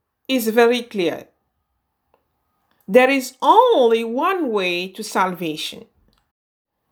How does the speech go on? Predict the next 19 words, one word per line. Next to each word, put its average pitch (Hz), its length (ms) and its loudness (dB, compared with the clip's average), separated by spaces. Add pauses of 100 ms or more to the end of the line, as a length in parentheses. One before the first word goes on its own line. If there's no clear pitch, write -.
(320)
Salvation 269 1040 0 (120)
is 220 180 -4
by 202 180 2
God's 208 500 0 (100)
grace 226 460 0
alone, 185 540 -4 (760)
through 330 360 2
faith 339 380 -2
alone, 202 640 -2 (440)
in 214 180 -4
Christ 160 640 -2 (100)
alone. 151 440 -6 (1500)
Compare 320 480 4
Ephesians 247 640 -2
two, 202 320 -6
verse 185 340 -4
eight. - 440 -10 (1800)
Many 359 540 4
people 349 760 -2